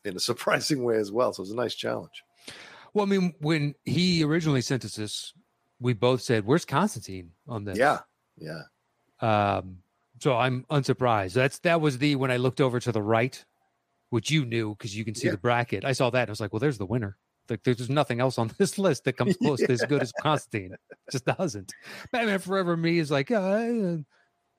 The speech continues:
Speaker 2: not bad.
Speaker 1: Not too bad.
Speaker 2: But there, I mean, there are some movies where I wish I could get my life back.
Speaker 1: <laughs> Oh, no shit.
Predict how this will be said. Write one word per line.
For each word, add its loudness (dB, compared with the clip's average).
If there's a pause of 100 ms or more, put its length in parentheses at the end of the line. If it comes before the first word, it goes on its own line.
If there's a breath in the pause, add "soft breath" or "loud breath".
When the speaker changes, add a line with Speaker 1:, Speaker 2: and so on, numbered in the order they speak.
Speaker 2:
not -10
bad. 2
Speaker 1:
Not -8
too -8
bad. -4 (420)
Speaker 2:
But 0
there, -2
I -8
mean, -2
there 6
are 2
some -10 (440)
movies 4
where 2
I 4
wish 4
I 4
could -10
get -6
my -10
life -8
back. -12 (380)
Speaker 1:
<laughs> -4
Oh, -2
no -6
shit. -4